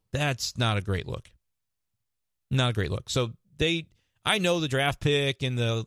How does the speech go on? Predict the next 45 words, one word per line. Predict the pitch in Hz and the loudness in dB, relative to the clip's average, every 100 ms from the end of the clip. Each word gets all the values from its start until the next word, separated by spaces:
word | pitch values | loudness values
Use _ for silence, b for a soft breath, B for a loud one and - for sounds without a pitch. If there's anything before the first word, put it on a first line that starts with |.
| - | -2
the | 113 | -2
draft | 135 143 131 | 0 0 2
lottery | 131 131 123 127 | 2 2 2 2
and | 120 | 2
all | 123 | 0
that | 123 117 | 0 -2
stuff | - 117 | -2 -2
matters, | 110 113 110 107 - B B B B _ _ | 0 0 0 -2 -4 B B B B _ _
but | 127 | -2
you | 143 170 | 0 0
don't | 131 | 2
want | 110 | 0
to | 95 | -2
finish | 113 101 | 0 0
in | 101 98 | 0 0
last | 98 95 - - _ | 2 0 -4 -10 _
for | 117 | -2
the | 107 | 0
first | 113 107 | 0 0
time | 110 104 | 0 0
in, | 101 | 2
like, | 101 98 - _ _ _ _ _ - | 0 -2 -4 _ _ _ _ _ -2
a | |
million | 110 107 104 | 2 2 2
years | 101 98 98 - _ _ _ _ - | 2 0 -2 -8 _ _ _ _ -2
in | |
the | 110 | 0
N | 110 | 2
L | 107 | 0
Central. | 117 107 107 107 | 0 -2 -2 -4
Not | 170 156 | -2 0
in | 107 | 0
this | 101 95 | 0 0
season. | 107 98 92 95 - _ _ _ _ _ _ _ _ _ _ _ _ _ _ | 0 0 0 -4 -8 _ _ _ _ _ _ _ _ _ _ _ _ _ _
But | 151 | 0
we'll | 180 | 2
see | 139 196 | 2 0
if | |
the | 160 | -2
Cardinals | - 165 151 127 | 0 0 0 -2
are | |
able | 139 139 | -2 0
to | 127 | -2
end | 131 | 0
up | 123 | -2